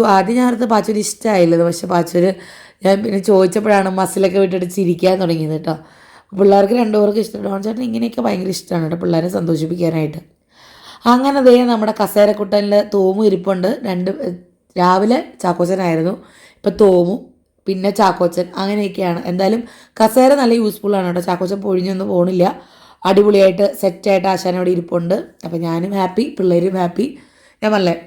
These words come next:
എണ്ണൂറ്റി അറുപത്തി മൂന്ന് നാൽപത്തി മൂന്ന് രൂപയ്ക്ക് ഇത് ഭയങ്കര worth-ആണ് കേട്ടോ. നിങ്ങളും നിങ്ങളുടെ മക്കൾക്ക് ഒന്ന് വാങ്ങിച്ച് നോക്കൂ. ഹൈ ചെയർ തന്നെ വേണമെന്നൊന്നും നിർബന്ധമൊന്നുമില്ല കേട്ടോ.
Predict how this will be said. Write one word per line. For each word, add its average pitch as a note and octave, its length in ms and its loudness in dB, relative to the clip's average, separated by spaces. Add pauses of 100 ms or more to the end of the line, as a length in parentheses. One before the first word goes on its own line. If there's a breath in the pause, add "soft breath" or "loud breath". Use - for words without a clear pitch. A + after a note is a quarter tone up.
എണ്ണൂറ്റി A#3+ 640 2 (120)
അറുപത്തി A#3+ 380 2
മൂന്ന് C4+ 300 -6 (100)
നാൽപത്തി A3 440 -2
മൂന്ന് A3+ 260 -2
രൂപയ്ക്ക് A3 260 2
ഇത് A#3 100 2
ഭയങ്കര F#3+ 320 -2
worth-ആണ് F#3 560 2
കേട്ടോ. E3 220 -4 (540 soft breath)
നിങ്ങളും F#3+ 380 2
നിങ്ങളുടെ F#3+ 240 -2
മക്കൾക്ക് F3+ 320 -2
ഒന്ന് F#3 140 -6
വാങ്ങിച്ച് F3 460 -4
നോക്കൂ. F3 260 -6
ഹൈ F3 160 2
ചെയർ F3+ 280 0
തന്നെ F#3+ 220 -2
വേണമെന്നൊന്നും F#3 600 -2 (500 soft breath)
നിർബന്ധമൊന്നുമില്ല G#3+ 760 2
കേട്ടോ. D#3 200 -2